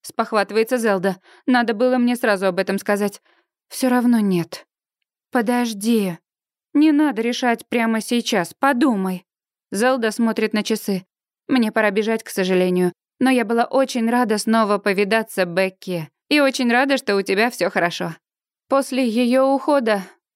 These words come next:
я какое-то время сижу, машинально прихлебывая минеральную воду. Внешне я совершенно спокойна, но внутри вся клокочу от злости. Они хотят, чтобы я пришла к ним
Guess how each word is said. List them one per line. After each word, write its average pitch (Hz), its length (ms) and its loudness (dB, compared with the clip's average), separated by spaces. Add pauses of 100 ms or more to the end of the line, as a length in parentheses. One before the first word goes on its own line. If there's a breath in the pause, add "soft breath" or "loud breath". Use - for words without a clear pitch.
(320)
я 247 260 2
какое-то 247 440 -2
время 233 340 0
сижу, 226 480 -2 (440)
машинально 262 720 2
прихлебывая 226 760 -2
минеральную 202 720 2
воду. 170 380 -2 (680)
Внешне 254 500 0
я 214 340 0
совершенно 220 580 -2
спокойна, 214 680 -2 (680)
но 202 220 0
внутри 196 600 0 (580)
вся 180 320 -4
клокочу 190 680 -4
от 165 200 -2
злости. 165 580 -4 (420)
Они 196 300 -2
хотят, 180 680 -6 (260)
чтобы 180 360 -2
я 196 160 2
пришла 202 440 -4
к - 120 -8
ним 196 400 0